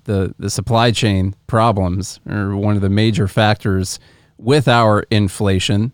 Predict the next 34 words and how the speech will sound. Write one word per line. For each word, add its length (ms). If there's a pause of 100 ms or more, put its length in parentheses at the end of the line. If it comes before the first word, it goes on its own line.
(160)
and 360
also 460
printing, 540
you 100
know, 160
several 380
trillion 380
dollars 500 (420)
and 540
giving 220
that 160
out 180
to 180
everyone 360
at 80
the 100
same 260
time, 360
restricting 420
the 80
supply 400
from 160
everything. 500 (540)
So 480 (960)
whether 280
or 40
not 220
the 40
virus 480
was 200
created 500
and 140
released 400
intentionally, 760